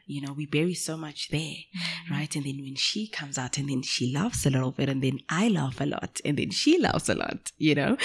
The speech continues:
Speaker 1: And then now we're
Speaker 2: Yeah.
Speaker 1: dancing and laughing, and it's nice, you know? And that session, you know, would obviously, after all of that, it would end in tears.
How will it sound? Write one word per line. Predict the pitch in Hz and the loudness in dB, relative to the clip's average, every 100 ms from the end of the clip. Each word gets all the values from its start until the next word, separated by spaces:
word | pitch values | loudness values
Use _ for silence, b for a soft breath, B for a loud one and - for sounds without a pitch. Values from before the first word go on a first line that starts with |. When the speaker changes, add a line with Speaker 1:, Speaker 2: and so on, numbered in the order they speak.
| B B | B B
Speaker 1:
And | 214 180 | 4 4
then | 175 | 6
now | 185 226 | 8 8
we're | 220 | 6
Speaker 2:
Yeah. | - | 6
Speaker 1:
dancing | 196 208 202 202 | 4 4 4 6
and | 180 | 6
laughing, | 165 185 202 190 | 8 6 6 2
and | 160 | 4
it's | 156 - | 2 2
nice, | 156 131 - - - - _ | 2 2 2 0 -2 -4 _
you | - 156 | 2 4
know? | 156 147 175 - B B - | 4 4 2 2 B B 4
And | 160 160 160 156 - | 6 8 6 2 0
that | 160 190 - | 2 2 2
session, | 170 160 - 147 143 - | 2 2 2 0 0 -4
you | - 160 | 0 0
know, | 143 143 | 2 -2
would | 147 139 | -4 -2
obviously, | 151 156 147 143 - 147 135 - | 0 0 0 0 0 0 0 0
after | 165 165 - 151 | 0 0 -2 -2
all | 143 139 | 0 0
of | 135 | -2
that, | 139 135 | -2 0
it | 135 | 0
would | 135 - | -2 0
end | 143 139 | 0 0
in | 139 | -4
tears. | - - - 151 165 | -2 -2 -4 -8 -12